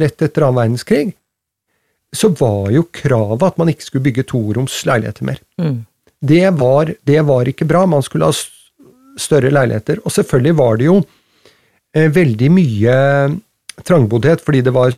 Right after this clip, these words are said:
Speaker 1: store familier på små arealer, så det kan ikke sammenlignes hundre prosent. Men hvis vi ser på liksom drabantbyene,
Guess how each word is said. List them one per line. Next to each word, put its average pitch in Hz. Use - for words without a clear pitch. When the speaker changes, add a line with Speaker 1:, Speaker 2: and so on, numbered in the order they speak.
Speaker 1:
store 120
familier 117
på -
små 120
arealer, 131
så 147
det -
kan 139
ikke -
sammenlignes 131
hundre 135
prosent. 214
Men 190
hvis 190
vi 233
ser 151
på -
liksom 175
drabantbyene, 151